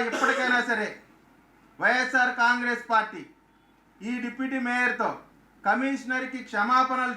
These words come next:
చెప్పించి అతన్ని వెంటనే డిప్యూటీ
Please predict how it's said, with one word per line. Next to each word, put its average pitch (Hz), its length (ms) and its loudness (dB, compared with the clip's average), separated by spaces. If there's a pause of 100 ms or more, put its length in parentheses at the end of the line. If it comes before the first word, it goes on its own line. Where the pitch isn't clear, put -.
చెప్పించి 226 440 -6 (1080)
అతన్ని 262 400 2 (480)
వెంటనే 269 500 2 (360)
డిప్యూటీ 277 420 -6